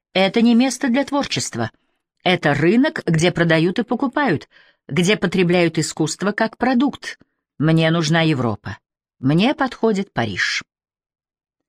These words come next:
Осенью тысяча девятьсот восемьдесят восьмого года Париж начал проявлять нетерпение. Нуреев всё чаще разъезжал по городам и весям, забирая с собой лучших артистов труппы,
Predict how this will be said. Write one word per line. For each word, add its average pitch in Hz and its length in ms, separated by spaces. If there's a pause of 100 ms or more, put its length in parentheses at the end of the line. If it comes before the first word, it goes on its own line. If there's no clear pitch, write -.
(540)
Осенью 247 460
тысяча 240 340
девятьсот 226 400
восемьдесят 214 400
восьмого 196 380
года 233 360 (320)
Париж 196 360
начал 185 340
проявлять 147 460
нетерпение. 113 720 (340)
Нуреев 220 520
всё - 220
чаще 202 400
разъезжал 185 520
по 175 140
городам 165 400
и 147 180
весям, 233 460 (400)
забирая 202 480
с 185 60
собой 180 280
лучших 226 400
артистов 185 540
труппы, 143 460